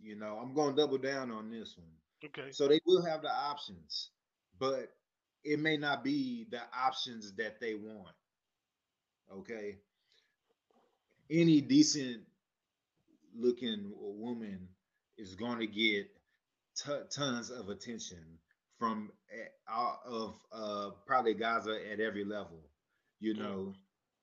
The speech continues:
Speaker 1: from the guys that's begging for her attention to the guys that's running away from her,
Speaker 2: Right,
Speaker 1: you know?
Speaker 2: right.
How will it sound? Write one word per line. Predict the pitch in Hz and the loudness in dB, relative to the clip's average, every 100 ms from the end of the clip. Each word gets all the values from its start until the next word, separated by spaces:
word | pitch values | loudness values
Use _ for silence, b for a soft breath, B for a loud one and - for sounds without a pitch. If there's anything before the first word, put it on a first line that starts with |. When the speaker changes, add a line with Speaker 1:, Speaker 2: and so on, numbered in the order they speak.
| _ | _
Speaker 1:
from | 117 110 | -2 2
the | |
guys | 104 113 113 107 | 2 4 2 2
that's | 113 110 104 - | 0 0 -2 -6
begging | 90 113 117 | 0 2 2
for | 117 127 | 0 -2
her | 117 | -2
attention | 117 127 120 120 120 120 - _ _ | -4 -6 -10 -10 -12 -14 -18 _ _
to | 113 | -2
the | 107 | 0
guys | 107 110 101 | 2 0 0
that's | 107 95 | -2 -4
running | 110 107 | -8 -8
away | 104 101 107 | -6 -6 -6
from | - 92 | -10 -18
her, | 80 80 _ _ _ _ _ _ _ - | -18 -20 _ _ _ _ _ _ _ -16
Speaker 2:
Right, | 113 101 | -12 -6
Speaker 1:
you | 98 | -4
know? | 95 92 | -4 -6
Speaker 2:
right. | 92 | -10